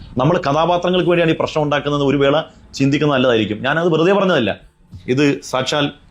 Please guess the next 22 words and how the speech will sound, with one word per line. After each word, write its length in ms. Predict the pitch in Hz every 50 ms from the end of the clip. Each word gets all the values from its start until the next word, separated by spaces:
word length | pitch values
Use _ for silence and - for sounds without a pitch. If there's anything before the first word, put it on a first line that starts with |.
| - -
സി 160 | - - -
വി 320 | 139 156 156 170 170 - - 135
വാസുദേവ 460 | 123 135 139 - 147 156 160 156 156
ഭട്ടതിരിയുടെ 560 | 139 131 - 147 143 139 135 131 135 143 - - - - - - - - - - - - -
ഭാരതീയ 640 | 110 117 123 135 147 156 151 151 156 156 156 147 - - - - -
ദർശനങ്ങൾ 540 | 131 117 123 123 127 - - 151 147 147 143
എന്ന് 120 | 139 135
പറയുന്ന 160 | 131 123 113
പുസ്തകമാണ്. 300 | 104 - 123 110 95 80 - - - - _ _ _ _ - - - -
ഇതിൽ 300 | 117 123 147 151 143 - - - - -
കൃത്യമായി 440 | 135 127 - - 156 160 156 156 147
എഴുതുന്നുണ്ട് 320 | 139 143 139 139 131 131
പുരാണങ്ങളും 640 | 143 - - 123 127 139 147 147 143 143 139 131 127
ഇതിഹാസങ്ങളും. 720 | 127 127 113 120 123 123 - 127 110 101 98 87 - - - - - - - - - - -
പുരാണങ്ങളും 520 | 120 123 143 151 156 160 160 160 160 147
ഇതിഹാസങ്ങളും 640 | 143 135 143 131 147 139 - 156 143 143 147 151 147 - - - - -
സംഭവകഥകളാണെന്ന 1000 | - - - 131 135 135 151 156 151 143 143 143 139 143 131 131 135 135 143 139
ധാരണ 420 | 123 113 113 113 120 123 131 139
ശരിയല്ല. 500 | 151 - - 120 123 123 110 101 90 - - - - - - - - - - - - - - - -
അവ 140 | 113 120 139
അർത്ഥവാദമാണ്. 880 | 143 - - 117 131 120 - - 151 151 143 139 131 127 113 98 85 - - - - - - - - - - - -
ഓരോ 340 | 120 139 147 160 170 165